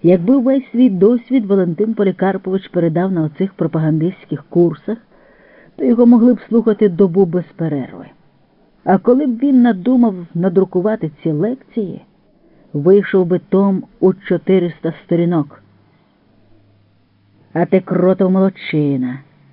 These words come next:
маєш заслуги. Мені вже говорили, ти відзначився ще під Псковом у сутичках з червоними десантами.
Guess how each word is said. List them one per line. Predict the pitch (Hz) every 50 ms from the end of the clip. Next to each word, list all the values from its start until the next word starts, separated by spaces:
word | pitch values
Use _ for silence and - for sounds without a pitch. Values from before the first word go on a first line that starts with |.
| _ -
маєш | 180 180 180 175 170 170 170 160
заслуги. | 175 208 202 - - 180 170 160 151 147 135 165 190 - _ _ _ _ _ _ _ _ _ - - _ -
Мені | 165 180 185 190 185
вже | 180 170 214
говорили, | 202 185 190 180 208 269 302 277 185 170
ти | - 170
відзначився | 160 160 147 147 170 185 185 185 - 180 - - 175
ще | 160 - - 175
під | - 165 151
Псковом | - - - - - _ - 185 202 196 202 202
у | 180 160
сутичках | - - 185 180 185 165 - - - 175 165 - - _ - - - _
з | - - -
червоними | - 165 160 156 165 170 170 165 170
десантами. | 170 190 190 - - 285 247 160 139 135 113 113 101